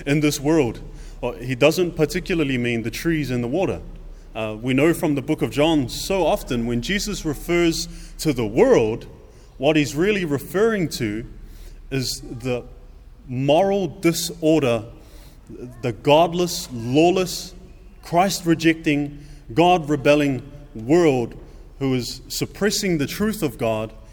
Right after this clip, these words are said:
and rejecting him altogether. When Jesus says the world, he's referring to the fallen order of things.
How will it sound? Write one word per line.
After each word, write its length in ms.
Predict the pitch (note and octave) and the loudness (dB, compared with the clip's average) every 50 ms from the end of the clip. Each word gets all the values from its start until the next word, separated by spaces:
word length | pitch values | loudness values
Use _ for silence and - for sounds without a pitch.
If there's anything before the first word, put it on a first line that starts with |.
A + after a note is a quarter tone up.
| - - - | -18 -12 -6
and 160 | A2 C3 C3+ | -4 -2 -2
rejecting 500 | B2 B2 - - F3 F3+ - - D3+ C3 | -2 -2 0 2 0 0 2 2 -2 0
him 180 | A2 B2 A#2+ A#2+ | 0 -2 -2 -2
altogether. 480 | B2+ C3 B2+ - A#2+ B2+ A#2 G#2 F#2 - - - - - - - - - - - - - - - - - - - - - - - - - - - - - - - - - - - - - | -2 -4 -4 -4 -4 -4 -2 -4 -6 -8 -14 -20 -20 -20 -20 -20 -20 -20 -20 -20 -20 -20 -20 -20 -20 -20 -20 -20 -20 -20 -20 -20 -20 -20 -20 -20 -20 -20 -20 -20 -20 -20 -20 -20 -14 -6
When 240 | A#2+ C3 C#3 D3 A#2+ | -2 2 2 2 2
Jesus 520 | - F#3 G3 E3+ F#3 F3+ C#3+ - - - - - - - | 0 -2 -2 -2 -2 -4 -6 -6 -8 -10 -14 -18 -14 -8
says 380 | - - E3+ D#3+ D3 C3+ - | -2 0 2 2 2 0 -2
the 120 | - D3 A#2+ | -4 -4 -2
world, 460 | A2+ C#3+ F3 F#3 D#3+ C3+ B2 A#2+ - - - - - - | 0 0 2 2 2 2 0 -2 -6 -10 -18 -20 -12 -4
he's 240 | - D3+ D3 B2+ | -2 0 0 0
referring 580 | C3 C#3 C3+ - - - F3+ F#3 F3+ E3+ C#3+ C3 | -2 -4 -6 -6 -4 -2 -2 0 2 2 2 0
to 120 | A#2+ - C3+ | -2 -4 -6
the 100 | A2+ A2+ | -6 -6
fallen 800 | - - - - - E3+ F3 F3+ F3 F3 D#3+ D#3+ D3+ C#3 - - - - - - - - | -6 -8 -12 -6 -2 0 0 2 2 2 2 0 -2 -4 -6 -10 -16 -16 -16 -16 -8 0
order 460 | - D#3 E3 E3 D3+ C#3+ A#2+ A2 G#2 - - | 4 6 6 6 4 2 0 0 -2 -6 -6
of 140 | C3 B2+ A#2 | -6 -4 -4
things. 580 | - - C#3+ A#2 G2+ F2+ E2 - - - - | -2 -2 -2 -2 -2 -4 -8 -12 -14 -16 -18